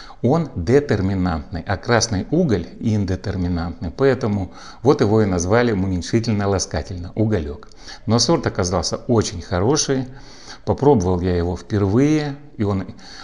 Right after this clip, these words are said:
рос не в очень благоприятных условиях, досталось ему остаточное место.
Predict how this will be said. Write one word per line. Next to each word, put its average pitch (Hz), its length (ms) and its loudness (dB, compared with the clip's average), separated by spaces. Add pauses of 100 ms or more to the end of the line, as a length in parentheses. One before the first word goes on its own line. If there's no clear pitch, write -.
рос 110 320 2
не 101 100 2
в 98 80 2
очень 101 240 2
благоприятных 95 720 0
условиях, 135 720 0
досталось 98 540 -2
ему 92 140 -2
остаточное 92 680 -4
место. 127 560 -2